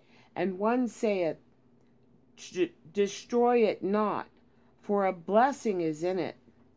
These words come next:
so will I do for my servants' sake, that I may not destroy them all.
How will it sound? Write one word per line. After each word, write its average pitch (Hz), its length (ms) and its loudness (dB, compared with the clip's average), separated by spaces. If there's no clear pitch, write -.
so - 260 0
will 294 220 0
I 285 180 2
do 226 300 -2
for 214 180 -2
my 196 280 -2
servants' 233 1000 0
sake, - 760 -4
that 208 160 0
I 220 220 4
may 262 260 0
not 269 320 0
destroy 240 840 2
them 196 640 -2
all. 185 680 0